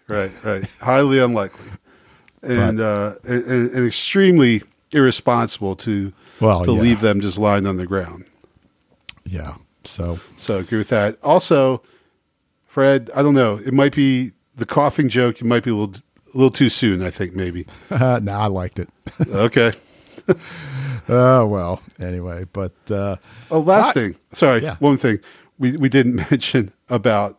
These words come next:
Speaker 1: uh, Jenna and her grades. Like, seriously, Jenna, you're not taking, like, band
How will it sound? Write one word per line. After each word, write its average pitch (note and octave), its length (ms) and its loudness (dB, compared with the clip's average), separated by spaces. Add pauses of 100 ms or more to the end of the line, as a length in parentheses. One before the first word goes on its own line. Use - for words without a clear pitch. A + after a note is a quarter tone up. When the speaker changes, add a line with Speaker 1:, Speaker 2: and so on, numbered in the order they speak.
(140)
Speaker 1:
uh, G#2 240 -2
Jenna A2+ 320 0
and G#2 180 -6
her G#2+ 120 -2
grades. G#2 480 -4 (440)
Like, A2+ 180 0 (840)
seriously, D#3 420 2
Jenna, C3+ 340 2
you're C3+ 160 -2
not C3+ 200 2
taking, B2+ 540 -2 (420)
like, B2+ 240 -2
band B2 540 0